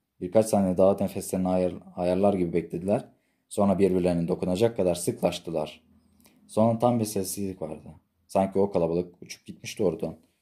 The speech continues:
Herkesin gözü korucuların üzerindeydi şimdi. Herkes kendi kendine umduklarını bula-, bulup bulmay-, bulamayacağını soruyor olmalıydı.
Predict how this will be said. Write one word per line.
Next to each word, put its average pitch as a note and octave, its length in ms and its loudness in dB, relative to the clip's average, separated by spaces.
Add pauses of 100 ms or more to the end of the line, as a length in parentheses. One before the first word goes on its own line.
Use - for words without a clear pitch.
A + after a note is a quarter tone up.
(120)
Herkesin G2 420 -2
gözü F#2 240 0
korucuların G2 540 2
üzerindeydi E2+ 460 -2
şimdi. - 400 -10 (520)
Herkes A#2 400 0
kendi A2+ 240 0
kendine G#2 300 2
umduklarını G2+ 600 0
bula-, G2+ 400 0 (140)
bulup A2 280 -2
bulmay-, G#2+ 480 2
bulamayacağını G2+ 560 2
soruyor G2 380 0
olmalıydı. F2 580 0